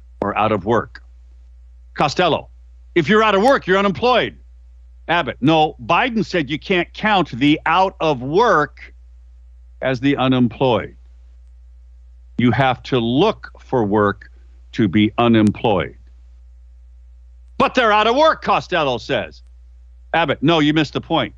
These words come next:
Costello, "What point?" Abbott, "Someone who doesn't look for work can't be counted with those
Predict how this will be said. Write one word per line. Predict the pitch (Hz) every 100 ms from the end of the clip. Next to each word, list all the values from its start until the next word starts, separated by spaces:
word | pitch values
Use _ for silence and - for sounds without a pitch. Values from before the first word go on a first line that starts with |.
| -
Costello, | 175 208 156
"What | 208 320 -
point?" | 170 98 - - - - - -
Abbott, | 185 117 - - - -
"Someone | - 220 269 262
who | 170
doesn't | 165 180 160 160 135
look | 156 269 - - -
for | - 160 135
work | 113 131 123 139 - - - - - - -
can't | - 311
be | 165 156
counted | - 208 190 151 165 - - - - - - -
with | 175 185 -
those | 147 143 143 156